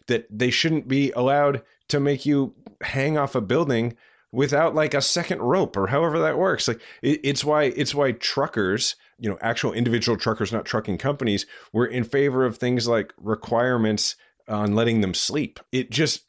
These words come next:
makes sense. And if you're, if you're making a traffic stop and you're a law enforcement officer, if you're making that traffic stop now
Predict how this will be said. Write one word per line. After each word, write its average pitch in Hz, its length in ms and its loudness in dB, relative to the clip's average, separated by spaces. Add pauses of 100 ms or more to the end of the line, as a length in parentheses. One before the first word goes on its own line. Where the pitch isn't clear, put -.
(140)
makes 123 240 0
sense. 160 280 -2
And 117 140 -2
if 113 140 -4
you're, 143 220 2
if 113 140 -6
you're 156 100 0
making 131 280 0
a 85 40 -2
traffic 139 440 -4
stop - 460 -6
and 104 100 -2
you're 107 120 2
a 101 40 2
law 110 200 0
enforcement 85 400 -4
officer, 73 400 -4
if 101 100 -8
you're 160 180 2
making 143 400 2
that 113 160 0
traffic 110 400 -2
stop 98 300 -2
now 82 540 -4